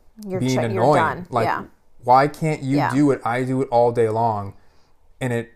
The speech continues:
Speaker 2: we were
Speaker 1: I
Speaker 2: trying
Speaker 1: don't
Speaker 2: to
Speaker 1: have, I don't
Speaker 2: understand
Speaker 1: have weekends. I don't
Speaker 2: Right.
Speaker 1: have
Speaker 2: I
Speaker 1: days
Speaker 2: can't,
Speaker 1: off.
Speaker 2: I can't
Speaker 1: Like
Speaker 2: not be a mom. I don't just get to clock out like you
Speaker 1: Right.
Speaker 2: do.
Speaker 1: Right. Ooh,
Speaker 2: And
Speaker 1: yeah. Good point.
Speaker 2: understanding that it's not, it's not because I'm, like,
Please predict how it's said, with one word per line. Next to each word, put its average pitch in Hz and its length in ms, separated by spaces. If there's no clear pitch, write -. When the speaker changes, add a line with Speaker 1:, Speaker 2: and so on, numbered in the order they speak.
Speaker 2:
we 127 140
were 123 120
Speaker 1:
I 196 100
Speaker 2:
trying 220 40
Speaker 1:
don't 226 120
Speaker 2:
to 220 60
Speaker 1:
have, 196 220
I 214 140
don't 233 80
Speaker 2:
understand 220 220
Speaker 1:
have 180 60
weekends. 170 640
I 175 120
don't 143 100
Speaker 2:
Right. 117 80
Speaker 1:
have 185 100
Speaker 2:
I - 60
Speaker 1:
days 190 120
Speaker 2:
can't, 170 180
Speaker 1:
off. 143 200
Speaker 2:
I - 80
can't 202 140
Speaker 1:
Like 170 120
Speaker 2:
not 127 220
be 131 80
a 127 60
mom. 127 260
I 113 60
don't 127 200
just 123 140
get 139 120
to 120 60
clock 123 320
out 131 180
like 117 140
you 110 100
Speaker 1:
Right. 101 160
Speaker 2:
do. 98 160
Speaker 1:
Right. 180 380
Ooh, 247 100
Speaker 2:
And 240 140
Speaker 1:
yeah. 196 160
Good 185 60
point. - 20
Speaker 2:
understanding 120 880
that 110 480
it's 139 200
not, 143 420
it's 135 180
not 143 280
because 131 800
I'm, 120 340
like, 113 300